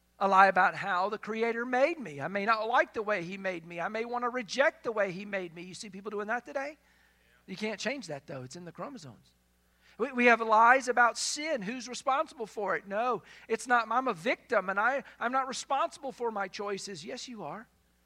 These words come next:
The Word of God's clear. Everyone's responsible for their own personal choices. Yes, there's things that influence us, but at the end of the day, we all make a choice, and I am responsible for my choices. But the world has all these lies that they're propagating,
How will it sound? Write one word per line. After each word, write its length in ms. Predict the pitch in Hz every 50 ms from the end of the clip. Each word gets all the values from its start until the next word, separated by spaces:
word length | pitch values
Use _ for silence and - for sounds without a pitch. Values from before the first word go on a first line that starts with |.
| _ _ _
The 80 | 226
Word 140 | 226 233 240
of 80 | 233 240
God's 240 | 247 247 254 - -
clear. 400 | - - 294 320 320 277 185 190
Everyone's 400 | 214 220 247 240 226 233 220 220
responsible 580 | 208 - - 233 233 269 269 - 214 220 185
for 200 | 175 - 208 190
their 180 | 185 185 185 180
own 180 | 190 214 240
personal 420 | 220 - 214 220 208 - 277 247 220
choices. 640 | - - 240 247 302 294 - - 165 156 - - - - - - _ -
Yes, 260 | 196 240 269 262 -
there's 200 | - 294 240 -
things 260 | - 262 254 233 175
that 140 | 190 185 190
influence 460 | 208 349 349 - 240 196 190 175 -
us, 100 | 220 -
but 140 | - - 233
at 140 | 233 220 -
the 160 | 247 240 247
end 120 | 254 269
of 60 | 285 277
the 80 | 269
day, 220 | 233 214 180 180 190
we 200 | 190 208 226 233 -
all 360 | 208 214 233 254 269 240 190
make 340 | 190 196 202 214 226 233 - 196
a 180 | 208 208 208
choice, 680 | 190 - - - 302 320 285 202 190 214 202 - - - - - - - _
and 140 | - 185 202
I 120 | 214 226
am 100 | 226 226
responsible 640 | 220 208 - - - 233 233 294 262 - - 285 -
for 180 | - 220 208 208
my 160 | 214 226 226
choices. 420 | - - 247 302 285 - 202 175
But 220 | - - 220 - -
the 120 | 240 220 208 202 208
world 540 | 247 294 339 381 320 214 165 160 185 196 - - - - -
has 200 | - 240 240 202
all 220 | 240 247 240 233
these 240 | 220 233 220 175 185
lies 560 | 196 220 240 269 330 339 311 262 202 185 175 -
that 140 | 208 - -
they're 140 | 185 180
propagating, 1080 | - - - 254 269 302 339 339 - 247 180 175 160 139 131 127 143 147 165 214 240